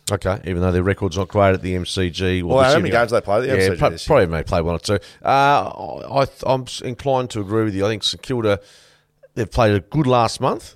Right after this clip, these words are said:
Speaker 1: to be fair. They've beaten up at the Gabba, but I, I tend to agree that the Giants, if you look at their last two months, uh, th-, they've been one of the more informed sides of the comp. So I'm prepared to, to roll the dice a bit again, s-,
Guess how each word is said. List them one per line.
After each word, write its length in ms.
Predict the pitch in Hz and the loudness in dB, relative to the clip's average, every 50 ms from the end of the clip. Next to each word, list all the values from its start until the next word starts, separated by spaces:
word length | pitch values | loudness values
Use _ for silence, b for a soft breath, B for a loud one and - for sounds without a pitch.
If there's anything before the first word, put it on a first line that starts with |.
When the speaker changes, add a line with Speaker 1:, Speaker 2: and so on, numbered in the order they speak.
| - _ - | -20 _ -14
Speaker 1:
to 120 | - - | -10 -6
be 120 | 101 104 98 | -4 -4 -4
fair. 240 | - - 165 202 220 | -4 -4 -4 -2 -2
They've 160 | 156 92 82 | -2 -2 0
beaten 200 | 101 110 95 92 | 0 -2 0 -2
up 120 | 98 - | -4 -4
at 60 | 104 | -6
the 80 | - 87 | -8 -4
Gabba, 360 | 82 110 113 113 110 110 92 | -2 0 2 2 2 0 -2
but 140 | - 113 90 | -2 -2 -2
I, 280 | 69 104 123 - - 120 | -2 -2 -4 -2 -2 -2
I 40 | 123 | -2
tend 320 | 113 - - - 170 175 165 | -2 -4 -6 -4 -4 -2 -2
to 80 | 147 127 | -2 -2
agree 240 | 117 104 113 123 117 | -2 -2 -2 -2 0
that 240 | 104 98 82 _ - | -2 -2 -8 _ -12
the 80 | - 110 | -12 -8
Giants, 400 | - - 170 180 160 127 117 - | -4 -2 0 2 2 0 -2 -4
if 60 | - | -6
you 60 | 165 | -6
look 100 | 233 254 | -6 -4
at 60 | 170 110 | -4 -2
their 80 | 98 | 0
last 300 | 90 92 87 80 - - | 0 0 0 -2 -4 -6
two 180 | - - 90 82 | -8 -6 -6 -2
months, 380 | 127 143 98 76 71 - - b b b b b b b b b b b - | -2 -2 -4 -4 -8 -14 -16 b b b b b b b b b b b -16
uh, 140 | - - - | -14 -14 -14
th-, 220 | 175 - - - - | -14 -14 -12 -4 -2
they've 160 | - 247 226 | -2 -2 0
been 180 | 226 156 110 | 0 -2 0
one 120 | 104 104 95 | 0 0 0
of 60 | 90 | -2
the 140 | 90 85 82 - _ _ _ _ _ _ _ - _ - | -4 -6 -8 -16 _ _ _ _ _ _ _ -20 _ -6
more 240 | 117 117 113 107 - | -2 0 0 0 0
informed 480 | 120 113 104 - - 117 107 95 90 | -2 -4 -4 -4 -4 -2 -2 -2 -2
sides 380 | - - 131 127 127 98 80 - | -2 -2 0 0 0 -2 -4 -6
of 60 | 98 | -10
the 60 | 87 | -10
comp. 280 | - - - 180 - - | -8 -8 -6 -6 -6 -8
So 340 | - - 117 110 107 107 104 - b b b b b b b | -6 -2 0 2 2 2 0 -4 b b b b b b b
I'm 140 | 147 160 185 | -8 -8 -8
prepared 500 | - - 147 _ - - 156 151 147 139 - | -8 -12 -12 _ -6 -2 -2 0 -2 -2 -4
to, 120 | - 120 101 | -4 -6 -6
to 160 | - - 107 | -4 -4 0
roll 160 | 107 107 101 | 0 0 0
the 100 | 92 92 | 0 -4
dice 380 | 80 76 104 107 107 101 - - | -6 -2 -2 -2 0 -2 -4 -8
a 60 | 98 | -6
bit 160 | 90 98 87 | -6 -4 -4
again, 280 | 85 78 87 107 151 160 | -4 -4 -4 -4 -4 -6
s-, 120 | - | -12